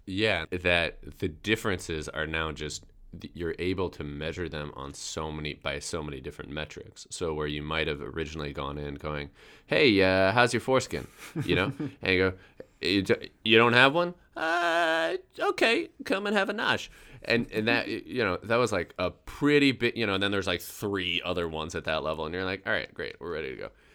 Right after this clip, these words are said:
Speaker 1: N-, n-, but now the ways of measuring difference are so
Speaker 2: Mm, mm, mm.
Speaker 1: there, there are, there are more variables than there are people you even know.
Speaker 2: Mm.
Speaker 1: I think that's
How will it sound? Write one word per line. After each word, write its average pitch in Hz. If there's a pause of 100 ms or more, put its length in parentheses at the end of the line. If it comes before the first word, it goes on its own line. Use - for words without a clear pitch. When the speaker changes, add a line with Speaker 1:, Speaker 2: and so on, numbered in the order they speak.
(460)
Speaker 1:
N-, 110 (140)
n-, 101 (180)
but 101
now 98
the 90 (140)
ways 85
of 80
measuring 82
difference 101
are 80
so 98
Speaker 2:
Mm, 127 (140)
mm, 131
mm. 101 (140)
Speaker 1:
there, 95 (280)
there 101
are, 101 (640)
there 104
are 92
more 87
variables 82
than 85
there 82
are 85
people 92
you 90
even 85
know. 98
Speaker 2:
Mm. 90 (540)
Speaker 1:
I 85
think 82
that's 85